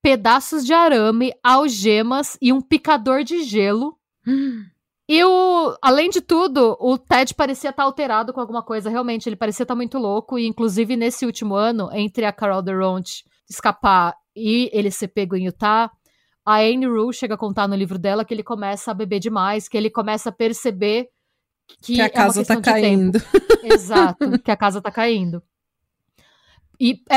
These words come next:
Speaker 1: é, inclusive, por isso que ele tira o banco do passageiro do carro.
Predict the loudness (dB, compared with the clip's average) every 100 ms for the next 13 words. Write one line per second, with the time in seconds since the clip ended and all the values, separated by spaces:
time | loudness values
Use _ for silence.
0 | 2 2 0 0 0 0 0 0 0 0
1 | -2 -2 -2 -2 0 2 0 0 -2 -4
2 | -2 -4 -4 -6 -6 -6 -8 -8 -4 -2
3 | -4 -8